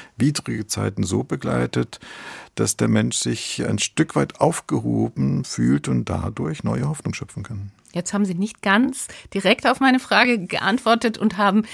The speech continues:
Speaker 2: sind nicht auf den, auf die mögliche Mangelsituation eingegangen, sondern haben es positiv formuliert, gell?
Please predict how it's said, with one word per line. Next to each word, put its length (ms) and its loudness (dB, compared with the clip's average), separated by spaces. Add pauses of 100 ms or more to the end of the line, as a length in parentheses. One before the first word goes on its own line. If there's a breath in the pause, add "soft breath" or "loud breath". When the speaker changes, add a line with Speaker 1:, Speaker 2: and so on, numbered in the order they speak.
(280 loud breath)
Speaker 2:
sind 180 2
nicht 220 4
auf 160 6
den, 360 4 (300 loud breath)
auf 120 0
die 120 6
mögliche 380 8
Mangelsituation 1080 6
eingegangen, 720 6
sondern 320 6
haben 160 4
es 100 -2
positiv 560 0
formuliert, 560 -4
gell? 220 -8